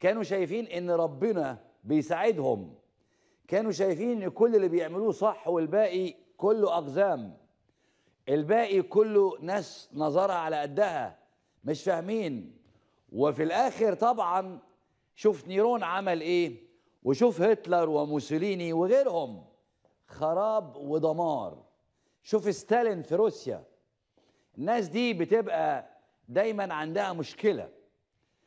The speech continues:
للأسف مصر ربنا ابتلاها ب-، بص بقى، انت عارف لما تروح عند فرغالي اللي في آخر جامعة الدول العربية ده، ما اعرفش كان زمان كده يعني، بتاع العصير، تقول له: "اديني واحد يعني كوكتيل،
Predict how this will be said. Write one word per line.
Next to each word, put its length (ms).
للأسف 640
مصر 420
ربنا 420
ابتلاها 720
ب-، 380
بص 260
بقى، 380
انت 140
عارف 360
لما 240
تروح 220
عند 220
فرغالي 380
اللي 100
في 120
آخر 140
جامعة 220
الدول 180
العربية 320
ده، 160
ما 60
اعرفش 180
كان 160
زمان 280
كده 220
يعني، 320
بتاع 260
العصير، 360
تقول 260
له: 60
"اديني 460
واحد 400
يعني 320
كوكتيل، 680